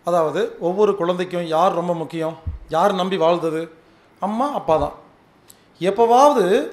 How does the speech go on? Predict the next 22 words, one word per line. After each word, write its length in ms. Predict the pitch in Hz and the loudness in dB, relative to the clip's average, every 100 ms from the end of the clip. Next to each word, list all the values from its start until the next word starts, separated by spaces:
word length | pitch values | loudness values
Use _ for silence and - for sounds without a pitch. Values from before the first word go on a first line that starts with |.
| - | -10
இனிமேல் 500 | 170 202 202 208 214 | -4 -2 -2 -2 -2
நம்ம 260 | 190 180 170 | -4 -2 -4
அம்மா, 340 | 180 185 185 | -4 -4 -2
அப்பா 240 | 175 - | -2 -2
நமக்கு 340 | 175 170 143 165 | -2 -4 -6 -6
help 120 | 175 | -4
பண்ண 180 | 175 165 | -6 -4
மாட்டாங்க, 800 | 156 143 135 127 135 156 139 120 - - - | -6 -6 -6 -6 -4 -2 -2 -8 -16 -18 -8
இல்ல 200 | 156 151 | -4 -4
அடிச்சிருவாங்க, 840 | - - 165 143 127 135 151 139 - - _ _ _ | -6 -6 -2 -2 -2 -4 -2 -4 -8 -18 _ _ _
ஏதாவது 380 | 175 247 262 180 | 2 4 4 2
ஒண்ணு, 140 | 143 131 | -2 -6
அது 200 | 151 156 | -4 -2
அப்பா 220 | 143 214 | 0 0
அம்மா 160 | 220 214 | 0 0
மேல 320 | 196 185 196 | 0 2 2
ஒரு 140 | 180 | 0
பயம் 340 | 139 147 185 175 | -2 -2 -2 -4
வந்தாதான் 520 | 156 143 139 196 302 - - _ _ | -2 -2 0 -2 -2 -8 -20 _ _
இது 140 | 170 147 | -8 -6
வரும். 200 | 131 - - _ _ _ _ _ _ _ _ _ _ _ _ _ _ _ _ 175 | -6 -10 -20 _ _ _ _ _ _ _ _ _ _ _ _ _ _ _ _ -2
ஆ, 760 | 165 160 156 151 151 147 160 | 2 2 2 0 -2 -4 -6